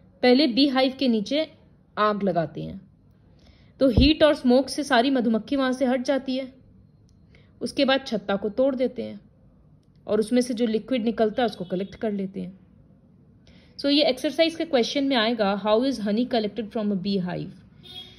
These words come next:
तो honey is collected from a beehive by lighting a fire under it। Heat and smoke drives the bees out of the hi-, hive। The honey collectors then remove the hive and collect the honey stored in it।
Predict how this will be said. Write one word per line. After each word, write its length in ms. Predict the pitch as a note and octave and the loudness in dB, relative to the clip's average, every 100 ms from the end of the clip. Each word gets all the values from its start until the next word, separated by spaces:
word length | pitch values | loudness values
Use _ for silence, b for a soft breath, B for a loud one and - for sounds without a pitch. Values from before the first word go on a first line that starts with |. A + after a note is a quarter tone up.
| B B B - | B B B 0
तो 100 | A#3 | 2
honey 340 | A#3 B3+ E4+ | 4 2 2
is 0 | |
collected 440 | - C#4 C4+ D#4+ - | 2 2 2 -2 -2
from 160 | D4+ D4 | -2 0
a 40 | |
beehive 500 | G#3+ C4+ C4 C4+ A3+ | 0 0 0 -2 0
by 100 | A3+ G#3+ | -2 2
lighting 420 | F#3 F#3+ B3 B3+ | 0 0 -2 -4
a 20 | |
fire 460 | B3 G#3+ F#3 G3+ F3+ | -2 0 2 2 2
under 200 | D#3 D3+ | -2 -6
it। 180 | D3+ - - - - b b b b - | -10 -16 -20 -20 -20 b b b b -2
Heat 180 | C4+ D#4 | 0 2
and 200 | E4 D#4+ | 0 0
smoke 300 | C#4 C#4 A#3+ | 0 0 2
drives 280 | A3 G#3+ B3+ B3 | 4 4 2 -2
the 40 | |
bees 340 | G3 A#3 A#3+ G3 | -2 -2 0 -2
out 160 | G3+ | -2
of 120 | C4 | -4
the 180 | A3+ A#3+ | -2 -2
hi-, 160 | A3+ A#3 - - - - - | -2 -4 -10 -20 -20 -12 -2
hive। 200 | A3+ B3 - - _ b b b b - | 0 -2 -8 -20 _ b b b b -2
The 140 | A#3+ | 2
honey 220 | A#3+ C#4 | 4 4
collectors 520 | - C#4+ C4+ C#4+ C4+ A#3+ | 2 2 2 0 0 2
then 160 | B3 | 0
remove 360 | G#3 G#3 C4 B3 | 2 0 0 0
the 120 | C4 G3 | -2 0
hive 220 | D#3+ D#3 - - | -2 -4 -10 -8
and 160 | G3+ G#3 | -4 0
collect 300 | G#3 C4 B3 | 0 0 -2
the 120 | G3+ G3 | -2 -2
honey 320 | F3+ A#3+ C4+ | -2 -4 -6
stored 260 | G3+ E3 D#3+ | -4 -4 -4
in 140 | D3+ | -8
it। 180 | - | -12